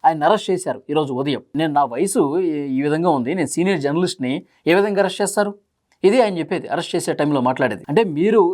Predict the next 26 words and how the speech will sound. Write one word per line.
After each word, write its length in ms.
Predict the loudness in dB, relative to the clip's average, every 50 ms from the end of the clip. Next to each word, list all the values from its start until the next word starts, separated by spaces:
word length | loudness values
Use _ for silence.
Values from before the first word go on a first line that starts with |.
| 0 2
వ్యవహరించింది, 720 | 4 4 6 4 4 2 -2 -6 -6 -6 -6 -6 -6 -4
మీరు 180 | -2 -2 -2 -2 -4
చర్చా 200 | -8 -4 -2 -2
కార్యక్రమంలో, 400 | 0 0 0 0 0 -2 -2 0
మీ 140 | 0 0 -2
డిబేట్లో 580 | 0 2 4 4 4 4 2 -2 -2 -2 -2 -6 _ _ -12 -4
మీరు 200 | -2 0 0 0
చేసిందేమో 460 | 0 -2 -2 -4 -6 -4 -2 -4 -4
కరెక్టా? 480 | -4 0 0 0 0 0 -2 0 2 2 2 0 0 2 4
అరెస్ట్ 260 | 4 4 2 0 -6
చేయడం 200 | -6 -4 -6 -6
తప్ప? 280 | -4 -6 -4 -2 0
మహిళలను 560 | 0 2 2 0 0 2 2 2 2 2 0 0
అంత 160 | 0 -2 -4
దారుణంగా 460 | -2 2 2 2 2 2 0 -2 -2
అతను 160 | -2 -2 0
మాట్లాడితే 580 | 0 0 0 2 0 -2 0 0 0 0 0 -4 _ _ _ _ _ _ _ _ _ 0 0
అట్లా 220 | 2 4 4 4
ఎట్లా 160 | 4 4 4
మాట్లాడతారు 440 | 4 4 4 2 -2 -2 0 -2 -2
కృష్ణరాజు 420 | -4 -8 -8 -4 -2 -2 0 2
గారు? 220 | 0 2 2 2 2 0 -2 -8 -20 _ _ _ 0 2
మీరు 140 | 4 6
అమరావతి 760 | 6 4 4 2 4 6 6 6 4 2 -2 -4 -6 -4 -2 0
కరెక్ట్ 260 | 0 0 0 0 -4
కాదు, 460 | 2 4 4 4 4 4 0 -4 -6